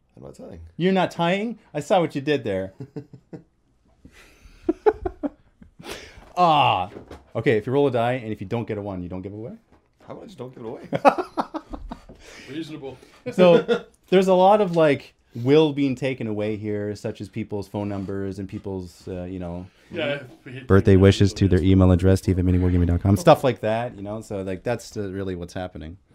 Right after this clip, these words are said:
Speaker 2: Cullen has been given eight hundred and seventy-six cups of coffee.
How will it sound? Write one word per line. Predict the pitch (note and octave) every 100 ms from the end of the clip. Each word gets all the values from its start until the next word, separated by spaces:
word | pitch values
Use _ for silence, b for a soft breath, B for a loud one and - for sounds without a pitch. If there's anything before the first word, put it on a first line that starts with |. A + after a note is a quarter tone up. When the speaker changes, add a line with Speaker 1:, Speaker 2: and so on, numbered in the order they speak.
| b b b -
Speaker 2:
Cullen | C#3 C#3+
has | C3 A2
been | A2
given | G2+ G2+ G2 F#2+ - _
eight | A2 G#2+
hundred | G#2+ G2+ F#2
and | F#2 F2+
seventy-six | C3 C3 B2+ C3+ B2+ -
cups | B2 - A#2
of | G#2+
coffee. | - G2